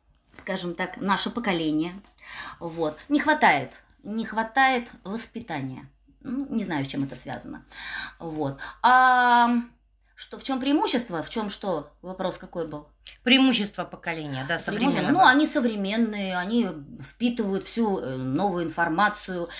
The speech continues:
Speaker 1: они, у них новые мысли, они по-иному мыслят, э, на что-то меня сподвигают, что-то творить, что-то делать.
Speaker 2: Елена Владимировна, а скажите, пожалуйста, ваши ближайшие творческие планы?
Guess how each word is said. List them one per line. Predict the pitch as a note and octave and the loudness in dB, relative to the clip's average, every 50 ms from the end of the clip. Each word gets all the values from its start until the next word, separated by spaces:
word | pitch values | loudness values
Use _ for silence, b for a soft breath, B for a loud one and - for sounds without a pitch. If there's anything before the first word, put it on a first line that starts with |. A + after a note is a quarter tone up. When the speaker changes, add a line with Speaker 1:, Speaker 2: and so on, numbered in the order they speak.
| B B B B B B | B B B B B B
Speaker 1:
они, | D#3+ E3+ F3+ F#3 F#3+ | -4 -4 -4 -4 -4
у | G3+ G#3+ | -4 -4
них | A3 G3 - | -4 -2 -2
новые | G#3 G#3+ G3+ F#3+ G#3 G3 | 0 0 2 2 2 2
мысли, | F3+ F3 G3 A3+ A3+ - - F#3+ F#3 F3 E3+ E3+ B B B B | 2 2 2 2 2 0 -2 -2 -4 -4 -4 -6 B B B B
они | E3 F#3 G#3+ | -6 -6 -6
по-иному | G#3 G#3+ G#3 G3 G3+ G#3 A3+ A3 F3 E3 | -4 -4 -2 -2 0 2 2 2 2 0
мыслят, | E3 D#3+ F3+ G3+ G3 - - E3+ E3 D#3 - - - B B B B B B | -2 -2 -2 -2 -2 -4 -4 -6 -8 -8 -10 -12 -18 B B B B B B
э, | - E3+ E3 D#3+ | -12 -10 -8 -6
на | E3+ F3 E3+ | -6 -4 -2
что-то | - A#3+ A#3 G3+ | -2 -2 0 0
меня | F#3+ F#3+ G3+ G3 | 0 0 0 -2
сподвигают, | - G3+ F#3+ E3+ G3 E3+ C3 C#3+ C#3 D3+ F3 F#3 E3+ - - - _ - | -2 -4 -4 -2 -2 -2 0 0 2 2 0 0 -2 -8 -14 -20 _ -20
что-то | - - - D3 - - | -18 -14 -12 -10 -10 -10
творить, | - E3+ F#3+ F3 D#3+ E3 E3 | -6 -2 0 0 0 0 -2
что-то | - - - E3 - D#3 | -4 -6 -6 -8 -8 -8
делать. | C3+ C3 D#3 D3+ D#3 F3 E3+ - _ B B B B B B B B B _ _ _ _ _ _ _ _ _ _ _ _ _ _ _ - | -6 -4 -4 -4 -4 -4 -8 -10 _ B B B B B B B B B _ _ _ _ _ _ _ _ _ _ _ _ _ _ _ -8
Speaker 2:
Елена | F3+ F3+ A#3 B3 C4 B3 A#3 | -2 0 2 2 2 2 0
Владимировна, | G3 F#3+ F#3 E3+ F#3 F#3 F3 E3 D3+ - E3+ D#3+ - - | -2 -2 -4 -4 -4 -6 -6 -6 -6 -6 -6 -6 -4 0
а | - F#3 G3 G3+ F#3+ | 2 2 2 2 0
скажите, | - - - B3 C4 D#4+ D#4 - - | -2 -6 -8 -6 -4 -4 -6 -6 -4
пожалуйста, | G#3+ G3+ F3 F#3+ E3+ D#3 - - - D3 | -4 -2 -2 -2 -4 -4 -6 -8 -10 -8
ваши | C#3 C#3 D3 B3 D#4 D#4+ - - C4 G#3+ | -6 0 4 6 6 6 4 0 -4 -4
ближайшие | E3+ D#3+ D#3+ D#3 C#3+ D#3+ G3 A3 A#3 A#3 - - F3+ D#3 | -4 -4 -6 -6 -4 -2 -2 -2 -2 -2 -4 -6 -6 -6
творческие | - - D#3+ E3+ G3 G3 - - E3+ C#3+ - - - D#3+ D3 | -6 -8 -10 -8 -8 -8 -8 -8 -10 -12 -12 -10 -8 -10 -8
планы? | C#3+ - D#3 C#3+ C3+ C3 B2+ A#2+ A#2 | -8 -6 -4 -2 -2 -2 -2 -6 -10